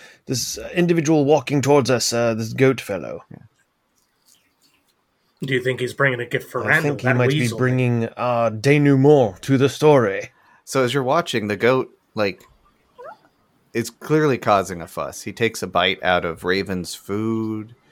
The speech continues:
Speaker 2: He munches on the flowers, munches on the flowers outside of Bee's store.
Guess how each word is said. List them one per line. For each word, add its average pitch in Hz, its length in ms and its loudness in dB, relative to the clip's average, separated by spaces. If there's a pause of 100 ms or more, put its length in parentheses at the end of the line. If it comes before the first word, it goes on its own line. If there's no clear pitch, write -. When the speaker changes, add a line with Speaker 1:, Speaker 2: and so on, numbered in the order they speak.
(200)
Speaker 2:
He 92 60 -16
munches 104 500 -4
on 95 200 -2
the 90 40 -10
flowers, 110 800 0 (100)
munches 131 360 -4
on 113 80 0
the 101 80 -6
flowers 120 380 2
outside 101 280 -2
of 95 80 -10
Bee's 107 260 -8
store. 117 720 0